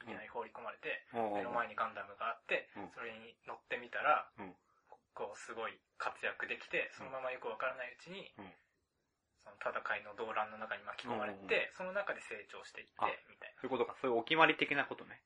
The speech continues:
Speaker 1: そうそうそう。
Speaker 2: うん。あ、でも、ジュエルコもそうじゃん。違うっけ？
Speaker 1: で、その物語の
Speaker 2: うん。
Speaker 1: 場面の進み方もさ、
Speaker 2: うん。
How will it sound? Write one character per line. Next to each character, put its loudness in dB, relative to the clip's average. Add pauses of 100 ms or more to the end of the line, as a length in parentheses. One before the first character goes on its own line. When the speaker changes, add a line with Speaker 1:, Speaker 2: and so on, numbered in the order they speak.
Speaker 1:
そ -14
う -14
そ -20
う -20
そ -12
う。 -12
Speaker 2:
う -16
ん。 -20 (160)
あ、 0
で 6
も、 0 (220)
ジ 2
ュ 12
エ 10 (100)
ル 0
コ -6
も 2
そ 0
う 0
じ -12
ゃ -10
ん。 -14 (100)
違 0
う 4
っ -14
け？ -14 (800)
Speaker 1:
で、 -6
そ 0
の 2
物 2
語 8
の 2
Speaker 2:
う -6
ん。 -6 (480)
Speaker 1:
場 10
面 0
の 0
進 -6
み -6
方 -2
も -16 (120)
さ、 -20
Speaker 2:
う -6
ん。 -8